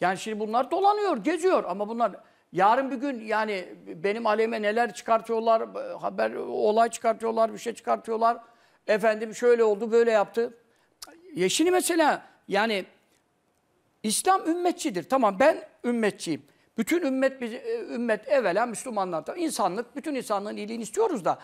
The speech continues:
evvela Müslüman olan ümmetimiz tabii ki bir Filistin, bir Yemen, şu bu bizi daha etkiliyor. Müslüman oldukları için din kardeşimiz. Fakat şimdi şunu anlamıyorlar.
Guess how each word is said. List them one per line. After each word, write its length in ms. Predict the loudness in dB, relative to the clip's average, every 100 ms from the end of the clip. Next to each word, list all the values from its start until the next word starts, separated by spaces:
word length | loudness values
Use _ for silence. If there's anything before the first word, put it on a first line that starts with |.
| -14 _ -4
evvela 300 | 0 0 -2
Müslüman 400 | -4 -6 -4 0
olan 220 | 0 0
ümmetimiz 480 | -2 -4 -4 -8 -4
tabii 240 | -4 -4
ki 160 | -6 -8
bir 80 | -8
Filistin, 500 | -8 -8 -8 -8 -4
bir 60 |
Yemen, 320 | -2 -2 -2
şu 180 | -6 -10
bu 140 | -10 -6
bizi 220 | -6 -2
daha 240 | 2 2
etkiliyor. 440 | 0 -6 -4 -4 -4 -12 _ -8
Müslüman 380 | -6 0 2 2
oldukları 460 | 0 -2 -2 -2
için 220 | -2 -8
din 100 | -6
kardeşimiz. 480 | -2 -2 -2 -10 -16 -20 -20 -4
Fakat 300 | 0 0 0
şimdi 180 | -6
şunu 260 | -8 -6 -2
anlamıyorlar. 520 | -2 -4 -6 -8 -8